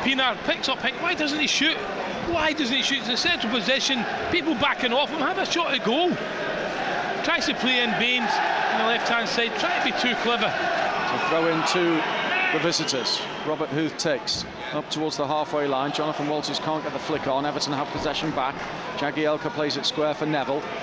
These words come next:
Speaker 2: First time ball on for Pienaar, who's now operating on the right. He's got the better of Danny Collins, and he's away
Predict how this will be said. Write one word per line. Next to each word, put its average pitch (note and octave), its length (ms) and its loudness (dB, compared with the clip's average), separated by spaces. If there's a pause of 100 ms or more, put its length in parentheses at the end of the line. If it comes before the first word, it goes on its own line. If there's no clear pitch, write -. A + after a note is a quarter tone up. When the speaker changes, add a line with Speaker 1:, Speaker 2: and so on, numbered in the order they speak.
(120)
Speaker 2:
First D3+ 240 0
time D3+ 200 0
ball D3 240 2
on C#3+ 80 0
for D#3 200 -6
Pienaar, C#3+ 360 2
who's C#3+ 120 0
now C#3+ 160 0
operating D3 460 0
on D3 100 2
the D3 80 0
right. D3 240 2 (260)
He's - 120 2
got G3 180 4
the - 100 2
better G3 240 4
of - 120 2
Danny G3 260 4
Collins, F#3+ 380 4
and G3 100 4
he's G3+ 180 2
away G3+ 360 4